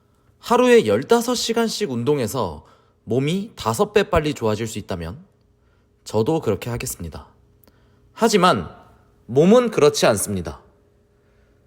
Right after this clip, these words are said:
그 전에 정신이 먼저 지쳐서 나가 떨어지겠죠. 에스엔에스의 발달로 인해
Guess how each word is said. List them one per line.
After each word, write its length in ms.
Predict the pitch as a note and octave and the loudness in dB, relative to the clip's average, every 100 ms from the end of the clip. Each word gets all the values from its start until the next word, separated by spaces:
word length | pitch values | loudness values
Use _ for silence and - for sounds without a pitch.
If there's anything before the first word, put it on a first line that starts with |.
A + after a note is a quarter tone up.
| _ - | _ -6
그 180 | - G#3+ | 2 4
전에 460 | A#2 A#2 E3+ G3+ A3 | 4 2 2 0 -10
정신이 500 | - G2+ B2 - F#3+ | -8 -4 -4 -2 0
먼저 280 | D#3 A2 C#3 | 0 0 -2
지쳐서 580 | - - G#2 D3+ - - | -4 -8 -6 -6 -8 -6
나가 240 | F#2 F#2+ | -4 -2
떨어지겠죠. 580 | A2 B2+ C3 F2+ - - _ _ _ _ _ _ _ _ _ _ _ _ _ _ _ _ _ - | -4 -4 -6 -10 -16 -18 _ _ _ _ _ _ _ _ _ _ _ _ _ _ _ _ _ 0
에스엔에스의 720 | C3+ D#3+ A#3 A#3+ A#3 A#3 A3 | 2 4 4 4 2 4 4
발달로 400 | C3+ A#2 D#3+ E3 | 4 0 2 2
인해 420 | A#2+ A2+ G2+ D#2 | 0 0 -2 -6